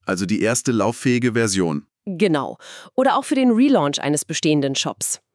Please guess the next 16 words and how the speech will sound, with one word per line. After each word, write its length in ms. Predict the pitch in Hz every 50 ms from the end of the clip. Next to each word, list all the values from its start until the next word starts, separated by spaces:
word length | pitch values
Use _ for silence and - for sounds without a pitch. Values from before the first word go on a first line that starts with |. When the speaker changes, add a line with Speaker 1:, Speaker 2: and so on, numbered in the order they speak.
| _ _ - - - 247 -
Speaker 2:
Es 100 | 214 -
gibt 240 | - 285 - - -
einfach 240 | 220 - 269 247
eine 260 | - - 220 214 202 185
riesige 420 | 214 262 302 302 320 285 269 220 -
Auswahl 400 | 170 220 226 - - 226 214 -
an 140 | - 185 190
fertigen 500 | - - 214 220 262 - 269 214 220 190
Design-Themes, 960 | 165 175 147 143 165 180 240 285 285 - - 285 277 277 277 277 - - - - - - - - -
unzählige 580 | 294 320 311 - - - 254 233 220 208 202
Erweiterungen 720 | 202 - 165 147 175 190 262 - 269 247 233 233 233 226 226
im 140 | 175 180 -
Adobe 380 | - 175 151 196 196 180 185 156
Marketplace 800 | 151 147 160 220 - 262 233 - - 226 220 214 220 214 - -
für 160 | - 214 196
quasi 420 | - - 202 185 165 170 - _